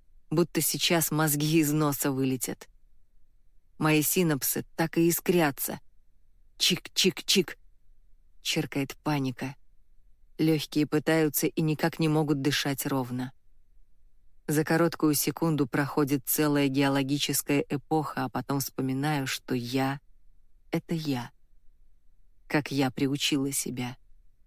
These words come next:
Раньше это было способом справиться с тревогой, а сейчас превратилось в нечто полезное,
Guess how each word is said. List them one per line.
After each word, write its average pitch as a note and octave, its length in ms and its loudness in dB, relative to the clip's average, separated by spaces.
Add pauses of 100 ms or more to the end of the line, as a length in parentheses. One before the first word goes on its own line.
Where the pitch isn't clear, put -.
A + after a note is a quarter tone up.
(680)
Раньше F3 500 2
это D#3+ 180 0
было D3+ 220 4
способом C#3+ 600 -2
справиться D3 600 -2
с - 40 -4
тревогой, C#3+ 600 0 (680)
а D3+ 100 -4
сейчас F3+ 440 0
превратилось D#3 720 2
в C#3 60 0
нечто D3 400 -2
полезное, C#3+ 840 0